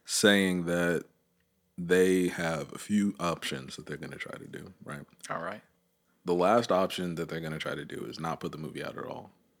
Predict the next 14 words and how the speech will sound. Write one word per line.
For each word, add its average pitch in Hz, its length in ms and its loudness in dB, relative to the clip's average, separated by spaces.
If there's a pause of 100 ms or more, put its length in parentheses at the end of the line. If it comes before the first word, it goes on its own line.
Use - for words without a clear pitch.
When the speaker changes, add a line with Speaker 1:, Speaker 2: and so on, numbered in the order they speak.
(160)
Speaker 2:
That's 95 200 -4
the, 80 80 -2
Speaker 1:
Right. 90 140 -4
Speaker 2:
the 92 60 -8
final 104 340 2
option. - 360 -6
That's 98 260 -2
worst 110 180 -4
Speaker 1:
That's 117 220 10
Speaker 2:
case 131 80 12
Speaker 1:
like, 110 140 12
Speaker 2:
scenario. 90 500 -2
Speaker 1:
right, 85 280 2 (260)
right. 78 240 -2